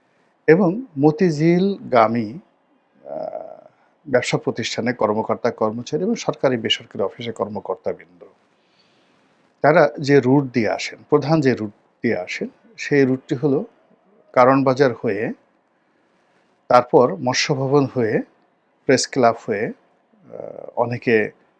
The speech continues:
আহ, চলে আসেন এখানে, মতিঝিলে চলে যান, তোপখানা রোডে চলে যান, বিজয়নগরে চলে যান, এই রাস্তাটা বন্ধ। আবার বিকল্প পথ হিসেবে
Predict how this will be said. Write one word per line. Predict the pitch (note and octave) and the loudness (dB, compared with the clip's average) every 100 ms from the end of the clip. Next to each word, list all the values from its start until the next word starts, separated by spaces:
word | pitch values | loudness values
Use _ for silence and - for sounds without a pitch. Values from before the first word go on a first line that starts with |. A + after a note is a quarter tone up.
| _ _ _ _ - | _ _ _ _ -16
আহ, | - | -16
চলে | - A#2+ A2+ | -4 2 2
আসেন | G#2+ C3+ | 2 -2
এখানে, | A#2+ - D3 C#4+ - _ _ _ _ _ - | -4 -2 -2 -2 -6 _ _ _ _ _ -6
মতিঝিলে | A#2+ B2 A2 B2 | -4 -2 0 -2
চলে | A#2+ A#2 | -2 -2
যান, | A2+ D3 | -2 -2
তোপখানা | - A#2+ - B2 | -4 -6 -4 -2
রোডে | A#2 A2+ | 0 -2
চলে | A2+ B2+ G#2 | -2 -4 -4
যান, | A#2+ E3+ C4 _ _ - | -6 -8 -10 _ _ -4
বিজয়নগরে | A#2+ A#2+ A2 G2 F#2+ | 2 4 2 -2 -8
চলে | - F#2 F#2 | -10 -12 -10
যান, | G2 - | -10 0
এই | D3 | 0
রাস্তাটা | A2 - G#2+ | 0 -2 -8
বন্ধ। | F#2 F2+ - - - _ _ _ _ _ _ _ _ _ _ _ _ _ _ _ _ _ _ | -8 -10 -14 -20 -20 _ _ _ _ _ _ _ _ _ _ _ _ _ _ _ _ _ _
আবার | - F#3 E3 - | 4 6 6 4
বিকল্প | D#3+ E3+ G#3 F#3+ - | 2 4 4 2 4
পথ | D#3 - | 4 4
হিসেবে | G3+ F3+ F#3 A#2 A3 | -2 2 2 2 -2